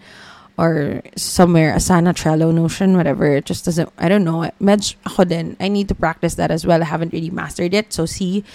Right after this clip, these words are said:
as you can see, I'm also constantly striving to be better every day, having my list, having to be organized. How can I master this skill? How can I master this,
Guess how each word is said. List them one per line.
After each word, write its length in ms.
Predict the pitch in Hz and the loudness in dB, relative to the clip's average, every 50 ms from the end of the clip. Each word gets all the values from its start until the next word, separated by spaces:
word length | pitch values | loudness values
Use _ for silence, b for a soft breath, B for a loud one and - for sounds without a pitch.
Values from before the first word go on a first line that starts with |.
| B B B B B _ | B B B B B _
as 100 | 196 202 | -2 -2
you 120 | 233 240 | 0 2
can 160 | 233 254 240 | 2 0 0
see, 240 | 233 - 196 196 185 | 0 -2 -4 -4 -4
I'm 140 | 180 175 170 | -4 -6 -4
also 260 | 170 180 196 - - 202 | -2 -4 -2 -2 -4 -4
constantly 720 | - - 175 180 185 - - 185 170 - 180 175 160 - | -2 0 0 0 -2 -2 -2 -2 -2 0 0 -2 -2 -2
striving 580 | - - - - 180 160 156 165 160 151 170 - | -4 -6 2 4 6 6 6 4 2 0 0 -4
to 80 | - 160 | -4 -2
be 100 | 160 160 | -2 2
better 420 | 175 202 214 214 214 214 196 - | 4 4 4 6 6 4 4 4
every 220 | - 175 165 165 165 | 0 0 0 0 2
day, 260 | 175 185 175 180 185 | 4 4 6 6 4
having 300 | 185 170 160 160 156 160 | 4 2 0 -2 -4 -6
my 80 | 160 156 | -4 -2
list, 420 | 160 170 175 175 180 - - - | 2 4 4 4 2 0 -6 -8
having 240 | - 165 170 165 160 | -6 -4 -4 -4 -4
to 80 | - | -4
be 80 | 175 - | -4 0
organized. 440 | - 180 190 175 185 180 175 180 - | 2 2 4 4 4 4 4 2 2
How 100 | 170 170 | 0 0
can 160 | - 170 165 | 0 0 -2
I 40 | 160 | -2
master 380 | 165 170 170 180 - - 170 | 0 0 0 0 0 0 -2
this 160 | 165 160 151 - | -2 -2 -4 -4
skill? 240 | - 185 180 170 | 0 2 4 4
How 120 | 175 160 151 | 4 2 0
can 160 | - 160 - - | -2 -4 -6 -6
I 80 | - - | -8 -4
master 420 | - 175 165 165 - - - 170 165 | 0 0 2 2 0 2 2 2 4
this, 220 | 156 170 160 - | 4 2 2 2